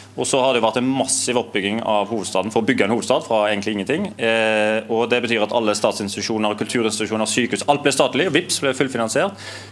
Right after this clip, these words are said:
Alle arbeidsplassene kommer der, og så har man bygd opp en by i to hundre år, og så for eksempel da Bergen, som da, eh, nå er fortsatt er nest største, eh, og, eh, her, eh, kommer det veldig lite da. Eh, tar Kode som en, eh, vårt kunstmuseum er vel en, eh,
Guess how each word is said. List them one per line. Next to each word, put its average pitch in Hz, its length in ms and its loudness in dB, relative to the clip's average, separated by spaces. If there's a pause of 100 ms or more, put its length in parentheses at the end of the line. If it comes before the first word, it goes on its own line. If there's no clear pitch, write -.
(160)
Alle 143 160 4
arbeidsplassene 131 440 2
kommer 120 180 0
der, 139 120 4
og 160 100 0
så 143 80 2
har 135 40 2
man 123 80 0
bygd 127 180 2
opp 104 140 -2
en 110 100 -4
by 107 160 0
i 107 60 0
to 107 140 -4
hundre 104 200 0
år, 185 220 2
og 147 40 2
så 127 240 0
for - 140 -4
eksempel 127 340 0
da 123 140 4
Bergen, 123 400 2 (400)
som 131 260 0
da, 127 220 4
eh, 117 440 2
nå 120 220 2
er 151 60 -2
fortsatt 127 300 0
er 147 100 4
nest 123 260 2
største, 127 300 0
eh, 131 480 2
og, 117 260 2
eh, 110 260 2
her, 117 220 0 (140)
eh, 127 400 -4
kommer 131 260 0
det 131 120 2
veldig 135 180 2
lite 131 240 2
da. 170 100 2 (140)
Eh, 131 220 2
tar 131 180 0
Kode 123 400 0
som 127 140 -6
en, 117 180 -4
eh, 117 420 -4 (600)
vårt 110 180 -4
kunstmuseum 120 640 -2
er 117 100 2
vel 107 160 0
en, 110 200 0
eh, 104 280 0